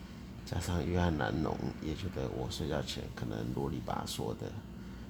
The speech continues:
不如干脆录下来，跟大家分享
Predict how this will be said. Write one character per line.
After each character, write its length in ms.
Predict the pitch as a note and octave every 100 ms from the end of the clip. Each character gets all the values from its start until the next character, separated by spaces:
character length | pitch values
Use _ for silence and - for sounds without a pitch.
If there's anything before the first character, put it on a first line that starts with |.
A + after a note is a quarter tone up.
| - -
不 80 | -
如 120 | D2
干 220 | D2 D#2
脆 160 | - C2
录 220 | C2 A#1
下 200 | - -
来， 160 | - - - - - - - -
跟 100 | -
大 120 | C2+
家 160 | C2 C2+ -
分 140 | - -
享 180 | -